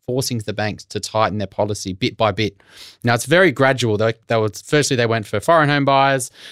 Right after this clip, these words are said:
uh, and then they would, they would attack interest only, and then they would tax servicing, and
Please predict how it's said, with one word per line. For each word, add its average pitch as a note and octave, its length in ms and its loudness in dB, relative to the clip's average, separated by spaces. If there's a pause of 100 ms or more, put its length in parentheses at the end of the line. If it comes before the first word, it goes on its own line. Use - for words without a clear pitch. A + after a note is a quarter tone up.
(180)
uh, G#2+ 340 0
and A2 140 -2
then G#2+ 120 -2
they G2+ 120 0
would, G2 260 -4
they G2 180 -4
would G2 120 -2
attack G2 340 -4
interest F#2 300 -6
only, D#3 480 2
and A2 100 -4
then G2+ 140 -4
they G2 80 -4
would F#2+ 220 -6
tax - 300 -4
servicing, C3 680 -2
and G#2+ 100 -6